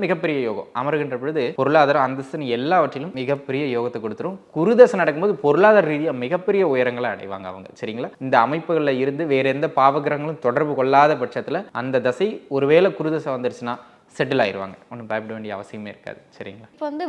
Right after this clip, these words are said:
Speaker 2: விருச்சிக லக்னக்காரங்களுக்கு எந்தெந்த இடத்துல வந்து இந்த யோகம் அமைந்தால் தீமைகள் ஏற்படும்?
Speaker 1: தீமை அப்படின்னு பார்க்கின்ற பொழுது லக்னத்துக்கு எட்டாம் இடம், தனாதிபதி போய் மறைகிறார், பாக்யாதிபதி அந்த வீட்டுக்கு ஒன்பதுக்கு பன்னெண்டுல எட்டாம் வீட்டுல மறைகிறார்,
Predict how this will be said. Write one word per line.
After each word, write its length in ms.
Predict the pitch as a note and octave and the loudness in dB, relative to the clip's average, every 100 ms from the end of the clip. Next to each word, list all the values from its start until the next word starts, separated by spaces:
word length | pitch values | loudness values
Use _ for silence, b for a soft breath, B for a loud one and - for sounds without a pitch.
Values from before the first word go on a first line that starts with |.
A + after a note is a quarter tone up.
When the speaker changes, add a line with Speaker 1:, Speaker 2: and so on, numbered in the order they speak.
| C4 | -4
Speaker 2:
விருச்சிக 360 | D#4 E4+ E4 C4+ | -6 -8 -6 -6
லக்னக்காரங்களுக்கு 800 | A3+ A3+ A3 G3+ G3 F#3 - E4+ B3 | -6 -8 -8 -8 -10 -12 -12 -10 -6
எந்தெந்த 340 | A#3 D4+ F#4+ D#4+ B3 | -6 -6 -6 -4 -6
இடத்துல 320 | A3 - A#3 F#3 | -8 -10 -10 -10
வந்து 140 | G#3+ D#4 | -10 -8
இந்த 120 | B3 G#3 | -8 -6
யோகம் 360 | G#3+ A3+ B3 - | -8 -8 -14 -14
அமைந்தால் 460 | F#3+ G3 G3+ G3 D#4 - F4 | -16 -14 -14 -12 -12 -6 -2
தீமைகள் 460 | F#4+ G4+ D4 B3+ G#3 | -2 -2 -4 -4 -6
ஏற்படும்? 340 | F3 - F3 - - | -10 -12 -18 -16 -8
Speaker 1:
தீமை 260 | C3 C#3 C3+ B2 - | -4 0 0 -2 -8
அப்படின்னு 260 | A2 A#2+ A2 | -8 -6 -4
பார்க்கின்ற 320 | G#2+ A2+ G#2+ | -4 -4 -8
பொழுது 160 | G#2+ E3 | -6 -6
லக்னத்துக்கு 440 | D3+ C#3+ C#3 C3 A2+ | -6 -6 -8 -6 -6
எட்டாம் 240 | G#2+ A2+ G#2 | -2 -4 -4
இடம், 140 | G#2 C3 | -4 0
தனாதிபதி 460 | C3+ D3 C3+ B2+ B2 | 2 0 0 -2 -2
போய் 120 | B2 | -4
மறைகிறார், 340 | G#2+ A2 G#2+ G2+ - - B2 | -2 -2 -2 -6 -10 -8 4
பாக்யாதிபதி 600 | C3 D3 D3+ D#3+ D3 D#3 C#3+ | 6 6 4 2 2 0 0
அந்த 160 | C#3 D3 | 0 -2
வீட்டுக்கு 340 | C#3+ C#3+ C3+ C3 A2+ A#2 | -2 -4 -4 -4 -2 -4
ஒன்பதுக்கு 460 | C3+ D3+ D3+ C#3+ C#3 A2+ G#2 - - | -2 0 -2 -2 -4 -2 -4 -8 -4
பன்னெண்டுல 380 | C3+ C#3+ C#3 C#3 A#2+ | -2 -2 -2 -2 0
எட்டாம் 260 | - C#3 | 0 -2
வீட்டுல 200 | B2+ C3+ A#2+ | -2 -6 -6
மறைகிறார், 300 | A2 G#2+ G#2+ | -4 -4 -4